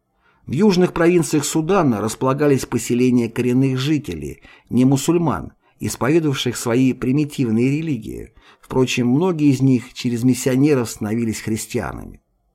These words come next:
Но ещё тяжелее, чем религиозные противоречия между севером и югом, воспринимался тот факт, что ещё и в двадцатом столетии продолжалась продажа арабами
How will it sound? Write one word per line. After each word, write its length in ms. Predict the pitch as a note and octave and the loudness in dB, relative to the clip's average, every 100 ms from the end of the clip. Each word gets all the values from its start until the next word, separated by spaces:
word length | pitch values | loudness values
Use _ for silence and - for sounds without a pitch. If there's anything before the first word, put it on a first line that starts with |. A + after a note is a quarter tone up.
| _ _ _ _ | _ _ _ _
Но 160 | - A2 | -4 0
ещё 320 | C3 B2+ F3 | 2 2 0
тяжелее, 540 | F3+ C#3 A#2+ G2 D#2+ C#2+ | 0 0 -2 -2 -4 -6
чем 260 | - A2 | -2 0
религиозные 640 | A2 A2 A#2+ A#2+ A2+ A#2 | 0 0 2 2 2 -2
противоречия 800 | - A2 B2+ B2 D#3 D#3+ - B2 | -2 -2 0 0 0 0 -2 0
между 300 | A#2 A#2 A2 A2 | 0 0 -2 -4
севером 500 | - A#2 A2 G#2+ A#2+ | -2 0 0 0 0
и 60 | |
югом, 420 | C3+ F3+ C3 D#2 - _ - - - | 0 0 -2 -8 -12 _ -20 -20 -4
воспринимался 760 | A2 C3 C#3+ D3+ D#3 C#3+ C3+ | -2 0 0 2 2 2 0
тот 220 | - B2 | -2 -2
факт, 380 | - - C3+ - _ _ _ - | -2 -2 -2 -4 _ _ _ -8
что 160 | A2+ | -2
ещё 320 | A#2 - B2 | 0 0 0
и 220 | A2 G#2+ A2 | -2 -2 -6
в 60 | |
двадцатом 520 | A2 B2 - A#2+ G#2 | -4 -4 -2 -4 -4
столетии 720 | G2 - A2 C#3 D3+ - F2+ D2+ | -8 -4 0 0 0 -4 -10 -10
продолжалась 600 | - A2+ D3 D#3 F#3 D#3+ - | -8 -4 -2 0 0 0 -2
продажа 500 | B2+ B2 C3 A#2+ A2 | -4 -2 -2 -2 -4
арабами 720 | G#2 A#2 D3+ C#3+ A2 F2+ | -2 0 0 -2 -4 -4